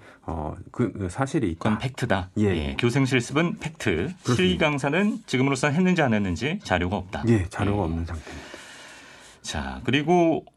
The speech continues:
Speaker 2: 서일대
Speaker 1: 예.
Speaker 2: 이력서를 보면 어떤 내용이 있죠?
Speaker 1: 어, 여기부터 이제 좀, 음, 굉장히 이상한데요. 이 서일대 이력서에 지난 강의 경력이라는 항목이 있어요.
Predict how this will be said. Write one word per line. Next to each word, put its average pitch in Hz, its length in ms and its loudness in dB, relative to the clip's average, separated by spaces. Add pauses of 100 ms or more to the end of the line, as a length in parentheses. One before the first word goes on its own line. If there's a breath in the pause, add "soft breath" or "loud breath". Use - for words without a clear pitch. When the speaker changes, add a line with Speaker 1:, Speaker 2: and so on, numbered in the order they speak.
(140)
Speaker 2:
서일대 202 920 4
Speaker 1:
예. 98 260 2 (280)
Speaker 2:
이력서를 113 440 0
보면 95 400 -2
어떤 95 220 -2
내용이 78 240 0
있죠? 196 220 -8 (260)
Speaker 1:
어, 127 260 4
여기부터 156 460 4
이제 127 140 4
좀, 135 240 0 (180)
음, 95 240 -2
굉장히 135 400 2
이상한데요. 113 720 2 (680 loud breath)
이 110 140 4
서일대 196 500 4
이력서에 131 720 2
지난 175 400 4
강의 156 360 4
경력이라는 95 680 0
항목이 107 460 -2
있어요. 78 520 -6